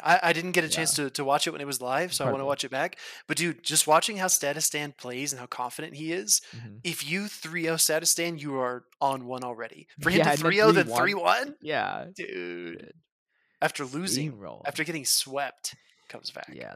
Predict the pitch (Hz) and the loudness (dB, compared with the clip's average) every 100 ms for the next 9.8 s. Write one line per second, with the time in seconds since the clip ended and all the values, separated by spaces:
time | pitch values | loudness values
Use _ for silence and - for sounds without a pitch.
0 | - 95 127 87 80 73 67 - _ 160 | -8 -6 -6 -6 -6 -8 -12 -16 _ 0
1 | 156 381 339 170 120 147 160 139 - 170 | 0 2 2 2 2 0 0 -4 2 0
2 | 285 147 113 - 165 147 110 143 131 107 | 2 -2 -2 -2 -2 -2 0 2 4 2
3 | 139 131 - 135 123 131 147 135 120 135 | 2 -4 -4 -6 -4 2 2 4 0 0
4 | 98 113 135 110 98 104 92 90 101 98 | -4 -4 -6 -6 -4 -6 -10 -10 -10 -8
5 | 104 135 - - - 185 214 185 208 190 | -10 -10 -14 -14 2 2 4 0 0 2
6 | 196 170 226 - 220 190 165 202 196 147 | 2 2 0 4 2 8 10 10 8 4
7 | 175 196 165 170 175 170 160 135 - 160 | 4 4 2 -4 -2 -2 -2 -6 -4 4
8 | 143 156 - 143 156 131 117 - 110 123 | 4 4 4 2 2 -2 -4 -12 -8 -6
9 | 135 139 151 123 101 120 104 95 | 4 6 6 0 -2 -8 -8 -12